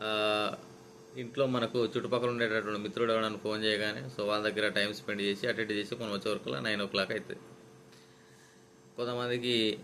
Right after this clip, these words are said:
వాకింగ్ హ్యాబిట్ ఉంటే, సరే, హాఫ్ అన్ అవర్ అలా వాకింగ్ చేసిన అనుకుందాం. So, తొమ్మిది గంటల తర్వాత మనకు టిఫిన్ రెడీ అయిపోతే,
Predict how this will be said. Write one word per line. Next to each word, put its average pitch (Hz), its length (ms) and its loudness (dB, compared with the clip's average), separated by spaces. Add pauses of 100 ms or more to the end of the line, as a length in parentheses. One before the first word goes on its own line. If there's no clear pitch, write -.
వాకింగ్ 113 380 2
హ్యాబిట్ 110 300 2
ఉంటే, 120 320 -2 (120)
సరే, 120 120 4
హాఫ్ 127 200 2
అన్ 110 80 0
అవర్ 113 140 2
అలా 113 180 2
వాకింగ్ 104 400 0
చేసిన 98 220 -4
అనుకుందాం. 95 360 -4 (880)
So, 120 100 -4
తొమ్మిది 127 280 0
గంటల 127 140 2
తర్వాత 123 260 4
మనకు 117 260 0
టిఫిన్ 117 240 0
రెడీ 113 200 6
అయిపోతే, 110 480 2